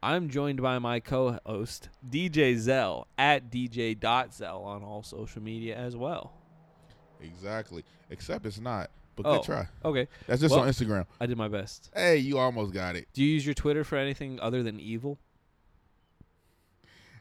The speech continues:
Speaker 2: Hey, it's a necessary evil.
Speaker 1: Okay.
Speaker 2: You know what I mean.
Speaker 1: Oh, well, I'm just checking.
Speaker 2: <laughs>
Speaker 1: That's
Speaker 2: I use it for porn.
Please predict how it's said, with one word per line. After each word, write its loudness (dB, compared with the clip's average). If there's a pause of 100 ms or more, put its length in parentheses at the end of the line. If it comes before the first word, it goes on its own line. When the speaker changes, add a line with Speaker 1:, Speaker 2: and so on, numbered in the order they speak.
(100)
Speaker 2:
Hey, -4 (500)
it's -14
a -8
necessary -6
evil. -8 (160)
Speaker 1:
Okay. 0
Speaker 2:
You 2
know -2
what 0
I -2
mean. -6 (120)
Speaker 1:
Oh, -2
well, -2
I'm -8
just -8
checking. 0
Speaker 2:
<laughs> -8
Speaker 1:
That's -14 (420)
Speaker 2:
I -8
use -6
it -12
for -12
porn. -2